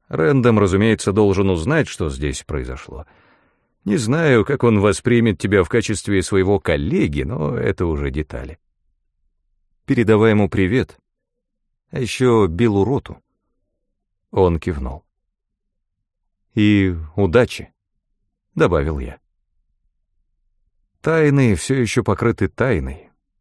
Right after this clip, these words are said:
сказал мне отец. "Я дам тебе знать, как только что-нибудь выясню".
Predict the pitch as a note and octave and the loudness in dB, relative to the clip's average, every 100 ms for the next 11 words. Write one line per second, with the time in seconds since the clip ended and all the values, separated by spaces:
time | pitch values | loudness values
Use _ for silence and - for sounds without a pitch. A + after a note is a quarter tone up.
0 | _ - - F#2 D#2+ D#2 D2 E2 D2+ C#2 | _ -8 -2 0 2 0 -2 -4 -6 -12
1 | - - _ _ _ _ _ _ F#2 G#2+ | -16 -20 _ _ _ _ _ _ 0 2
2 | C#3 A#2+ - E2 D2 C2+ D3 G#2+ B2 G#2 | 4 2 0 -2 -2 0 -2 -2 -6 -6
3 | - A2 G2 G#2 F2 D2 - F2+ D2+ D2+ | 0 0 0 0 0 0 -2 -2 -2 -4
4 | - C2 - - | -8 -10 -12 -16